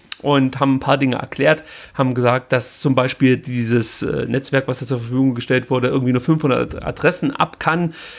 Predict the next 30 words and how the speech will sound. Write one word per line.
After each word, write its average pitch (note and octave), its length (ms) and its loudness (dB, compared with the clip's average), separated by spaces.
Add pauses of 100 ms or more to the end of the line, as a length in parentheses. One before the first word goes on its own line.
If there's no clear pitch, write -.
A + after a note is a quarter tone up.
(140)
Äh, C3+ 120 2
mir D#3 180 6
wurde E3+ 160 6
jetzt - 400 2
nicht F3+ 220 0
nur D3 100 4
vom B2+ 140 -2
V B2 160 4
F A#2 100 -4
B E3+ 300 0 (300)
berichtet, D#3+ 680 -2 (240)
dass C3+ 160 0
es B2 120 -6
sein E3 280 2
kann, D#3+ 320 -2 (160)
dass C#3 180 -2
diese D#3 220 2
Information D3 560 2
nicht C#3 160 -4
ganz F3 240 0
korrekt D#3+ 260 0
ist, D#3+ 120 0
sondern C3 200 2
dass C3 140 -2
es C3 100 -6
damit C3 260 0
was C3+ 120 -2
zu B2 60 -10
tun D3+ 260 0
hatte, B2+ 400 0